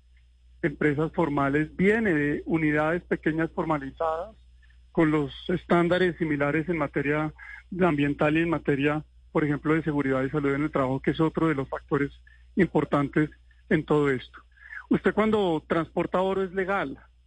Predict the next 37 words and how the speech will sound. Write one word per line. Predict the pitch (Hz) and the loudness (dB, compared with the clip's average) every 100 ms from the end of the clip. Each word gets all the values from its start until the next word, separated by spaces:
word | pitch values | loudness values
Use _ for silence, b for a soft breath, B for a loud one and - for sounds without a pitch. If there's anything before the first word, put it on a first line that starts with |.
| _ _ | _ _
Entonces | - 165 | -4 -2
aquí | 165 - | -2 0
hay | 175 | 0
unas | 190 202 - | 0 -4 -4
cadenas, | 165 160 175 180 185 180 B - - _ _ | -2 0 2 0 -2 -4 B -20 -20 _ _
eh, | 202 156 147 143 139 131 127 | -4 -2 0 -2 -2 -4 -6
y | - 185 | -4 2
unas, | 156 156 165 170 - - | 2 4 2 0 -6 -8
eh, | 262 220 208 185 - | -4 -2 0 -2 -2
co-, | 180 285 | -2 0
eh, | 339 269 - | 0 0 0
dijéramos, | 156 151 156 170 165 - | 2 4 4 2 -2 0
procesos, | 165 147 165 147 175 185 - B B | 0 2 0 0 -2 -6 -12 B B
igualmente | - 156 165 180 185 | -2 2 2 0 -2
que | 196 | -2
tiene | 190 156 160 | -2 0 0
el | |
oro, | 180 185 | 0 -2
que | - 160 | -2 0
dentro | 156 156 - 151 | 0 -2 -2 0
del | 151 151 | 0 0
dinamismo | 151 147 147 156 180 196 | -2 0 -2 -2 -2 -4
social | 165 - 147 | -2 0 0
y | 165 | 0
económico | 190 147 147 180 | -2 -6 -2 0
del | 160 | 0
país | 143 135 | -2 -2
son | 156 160 | -2 0
legales. | 170 214 139 - - - b - | 0 0 -2 -10 -20 -20 b 0
No | 185 | 2
pasa | 165 180 170 | 2 0 -2
así, | 175 185 | -4 -4
por | - 175 | -4 -2
ejemplo, | 147 139 160 170 - b b b _ | -2 -4 -6 -8 -8 b b b _
con | 180 170 | -2 0
el | 147 | 0
narcotráfico. | 143 - 165 226 208 175 - | -2 -6 -2 0 0 -4 -14